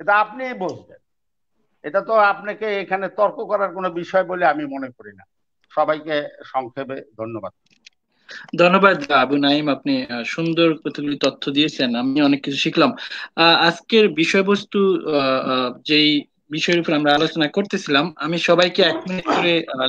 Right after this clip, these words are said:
Speaker 2: দিব, আলোচনাটা অনেক, আহ, দীর্ঘ হয়ে যাচ্ছে, যেহেতু পরবর্তীতে অনেকে শুনতে, আহ, একটু বিরক্ত বোধ করেন।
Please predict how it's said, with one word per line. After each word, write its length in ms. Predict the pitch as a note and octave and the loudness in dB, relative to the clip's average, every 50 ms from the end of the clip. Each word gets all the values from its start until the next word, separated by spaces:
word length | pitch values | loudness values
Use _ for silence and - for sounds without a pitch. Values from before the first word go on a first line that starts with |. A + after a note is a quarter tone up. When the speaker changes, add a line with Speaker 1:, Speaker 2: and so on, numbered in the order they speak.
| - D#3+ | 0 0
Speaker 2:
দিব, 300 | E3+ D#3+ D3+ D#3+ E3 E3+ - - - - _ - | 0 2 2 2 0 -2 -4 -10 -20 -20 _ -2
আলোচনাটা 580 | - C3 C3 C#3 C#3+ C#3+ D#3 D3 D3 C#3 D3+ | 0 0 2 2 0 -2 -2 -2 0 0 0
অনেক, 280 | C3+ C3 C#3 C#3+ C3+ - - C#3 | 2 2 2 0 0 -2 -2 -2
আহ, 100 | B2+ A#2+ | -2 0
দীর্ঘ 240 | B2 C3 D3 - | 0 -2 -2 0
হয়ে 200 | E3 D#3 C#3+ B2+ | 0 2 2 0
যাচ্ছে, 340 | A#2+ A#2+ A#2+ - - - E3+ G3+ | 0 -2 -4 -4 -4 -4 -4 -4
যেহেতু 520 | G3+ _ _ _ _ _ - D3 D3+ D#3 | -4 _ _ _ _ _ -2 -2 0 0
পরবর্তীতে 480 | C#3+ D#3 D#3 D#3 D3+ D3+ - F3+ F#3+ D#3 | 2 2 2 2 2 0 -4 -4 0 0
অনেকে 300 | C#3 C3+ C3+ - D#3 D3 | 0 0 0 -2 -2 -4
শুনতে, 600 | - - D#3 D3+ C#3 - D3+ D3 C#3+ C#3+ - - | -4 -4 -6 -8 -6 -2 0 0 0 0 0 -2
আহ, 160 | B2 A#2+ A#2 | -4 -6 -6
একটু 220 | A#2 - - C3+ | -8 -8 -8 -6
বিরক্ত 320 | B2+ D3 E3 D#3 - - D#3+ | -2 0 0 0 0 -2 -4
বোধ 180 | C#3+ C3 B2+ - - | -2 -2 -4 -6 -6
করেন। 260 | - A#2+ B2+ D3 E3 | -4 -2 0 -2 -2